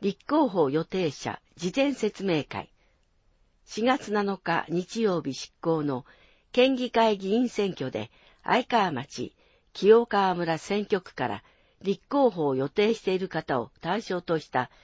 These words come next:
事前説明会を開催します。日時、三月六日水曜日、午後一時。場所、県厚木合同庁舎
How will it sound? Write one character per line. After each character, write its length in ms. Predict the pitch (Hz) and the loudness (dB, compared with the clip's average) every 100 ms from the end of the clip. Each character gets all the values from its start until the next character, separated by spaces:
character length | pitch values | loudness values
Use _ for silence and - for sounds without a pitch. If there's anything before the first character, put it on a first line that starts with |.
| _ _ _ _ | _ _ _ _
事 160 | 185 254 | -2 2
前 160 | 262 | 2
説 320 | 262 185 - | 0 -6 -4
明 200 | 233 220 | 0 0
会 280 | 180 135 131 | 0 -4 -4
を 140 | 131 - | -6 -6
開 220 | 165 202 | -4 -4
催 240 | - 180 | -2 -4
し 200 | 165 - | -4 -8
ま 120 | 135 120 | -8 -10
す。 240 | - - _ _ _ _ _ _ _ _ _ - | -14 -20 _ _ _ _ _ _ _ _ _ -4
日 280 | 269 233 | -2 -2
時、 220 | 151 135 - _ _ _ _ | -4 -6 -10 _ _ _ _
三 320 | - 285 302 254 | -4 0 2 0
月 220 | 190 156 | -2 -2
六 220 | 160 156 - | -2 -4 -2
日 200 | 143 - | -2 -2
水 340 | - 240 233 | -6 -4 -2
曜 200 | 208 147 | 0 -2
日、 220 | 127 113 - _ _ _ _ - | -6 -12 -16 _ _ _ _ 0
午 140 | 254 | 2
後 180 | 214 156 | 6 4
一 300 | 135 - 226 | 2 -4 -6
時。 180 | 156 - _ _ _ _ _ _ _ - | -6 -14 _ _ _ _ _ _ _ -2
場 140 | 175 | -2
所、 340 | - 160 147 - _ _ _ | -2 -4 -4 -6 _ _ _
県 300 | - 262 - - _ | -2 0 0 -6 _
厚 260 | 180 - 247 | -2 -2 -2
木 220 | 247 180 | -4 6
合 260 | 208 247 | 8 8
同 240 | 220 233 220 | 8 6 6
庁 260 | - 190 | 4 0
舎 320 | 143 - 107 | 0 -4 -6